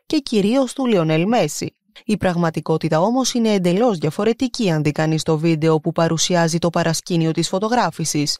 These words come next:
καθώς ο Σάλτ Μπέι μπορεί να έσπευσε να φωτογραφηθεί με τους νικητές, όμως τα βρήκε σκούρα, ειδικά στην περίπτωση του Μέση.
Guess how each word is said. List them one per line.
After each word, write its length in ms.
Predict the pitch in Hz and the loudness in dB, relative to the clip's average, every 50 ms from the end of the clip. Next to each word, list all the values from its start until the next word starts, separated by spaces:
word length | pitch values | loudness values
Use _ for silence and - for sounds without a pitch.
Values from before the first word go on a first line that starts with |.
| - _ _ | -10 _ _
καθώς 360 | - 320 277 302 294 262 - | -4 -4 -2 -2 -2 -2 -2
ο 60 | 202 | -2
Σάλτ 360 | 175 - - 208 220 247 247 - | -2 0 0 0 0 0 -2 -2
Μπέι 200 | 240 254 269 262 214 | -2 0 0 0 2
μπορεί 240 | 180 175 170 175 170 | 2 2 2 2 2
να 100 | 165 165 | 2 2
έσπευσε 540 | 175 220 247 - - - 156 147 - 160 151 | 2 0 0 -2 -2 -4 -4 -2 -2 -2 -4
να 80 | 156 | -4
φωτογραφηθεί 640 | 151 - 156 156 160 165 160 - - 170 - 180 170 | -4 -4 -4 -2 -2 -2 -2 -2 -4 -6 -6 -2 -2
με 100 | 165 165 | -2 -2
τους 140 | - 170 | -2 -2
νικητές, 600 | 165 170 170 - 220 214 - 226 156 - - - - - - - _ | -2 -2 -2 -4 -4 -2 0 0 0 -2 -4 -8 -10 -14 -20 -20 _
όμως 300 | - 302 294 302 311 285 | -2 -2 0 0 0 0
τα 160 | - 294 240 | 0 0 0
βρήκε 300 | 202 220 247 247 - 240 | 2 0 -2 0 -2 -2
σκούρα, 500 | - - - - 285 233 175 - - 165 - _ _ _ | -2 -2 -4 -2 -2 0 0 0 -2 -4 -6 _ _ _
ειδικά 480 | - 156 156 151 151 - - 254 226 180 | -4 -4 -2 -2 -2 -2 0 0 0 0
στην 180 | - 160 151 | -2 -4 -4
περίπτωση 480 | 147 151 156 180 185 - 226 - 262 247 | -2 -2 -2 -2 -2 -2 -4 -4 -4 -2
του 100 | - 277 | 0 2
Μέση. 520 | 277 269 220 175 - - - 151 - - | 4 4 2 2 0 -2 -6 -6 -8 -10